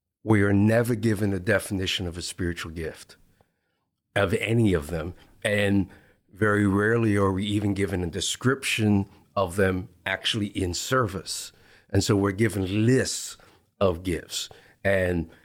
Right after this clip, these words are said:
you know, Paul and Peter both say, "Hey, if you've been given this gift, do it."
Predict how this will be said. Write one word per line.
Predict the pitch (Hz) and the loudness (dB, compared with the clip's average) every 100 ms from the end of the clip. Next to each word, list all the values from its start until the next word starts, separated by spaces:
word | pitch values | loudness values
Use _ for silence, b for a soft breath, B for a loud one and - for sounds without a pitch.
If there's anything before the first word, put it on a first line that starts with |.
| - | -2
you | 98 | 0
know, | 85 85 | 2 -2
Paul | - 104 104 | -2 0 0
and | 98 | 0
Peter | 113 110 95 | 2 2 2
both | 98 101 | 0 0
say, | - 107 95 78 B - | 0 0 2 0 B -2
"Hey, | 104 | 0
if | 90 - | 0 -2
you've | 107 98 | -4 -2
been | 104 98 | 0 0
given | 101 104 | 0 2
this | 98 95 | 2 0
gift, | - 104 92 - _ _ _ _ _ | 0 0 0 -8 _ _ _ _ _
do | - - | 0 0
it." | - - | -4 -10